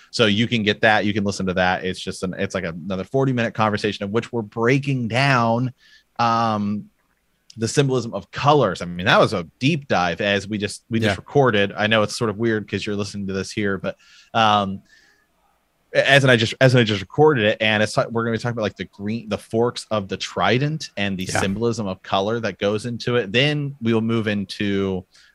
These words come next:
Speaker 1: um, our, which will be ep-, part two of this main episode, which will be next week's podcast. Uh, we talk about all of the, the symbolism of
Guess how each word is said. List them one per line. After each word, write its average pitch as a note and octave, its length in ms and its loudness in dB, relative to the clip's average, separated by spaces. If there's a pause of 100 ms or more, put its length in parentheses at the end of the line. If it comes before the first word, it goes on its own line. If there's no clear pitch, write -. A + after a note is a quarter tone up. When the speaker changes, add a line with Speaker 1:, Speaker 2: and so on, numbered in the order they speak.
(100)
Speaker 1:
um, F#2+ 320 0
our, F2+ 500 -2 (320)
which G2+ 160 -6
will F#2+ 60 -8
be F#2 160 -6
ep-, G#2 220 -4
part - 260 -4
two B2+ 240 0
of F#2+ 140 -4
this G#2 240 -2
main A#2+ 340 0
episode, F#2 720 -2
which F#2 160 -10
will F#2+ 60 -10
be F2+ 100 -10
next A2+ 320 -2
week's G#2 160 -10
podcast. F#2 680 -4 (300)
Uh, F#2+ 280 2
we G#2 80 -4
talk G#2+ 160 -6
about F#2 240 -6
all A2 240 6
of G2 100 -4
the, G2 160 -6 (100)
the G#2 100 -2
symbolism F#2+ 760 -2
of F2 500 -2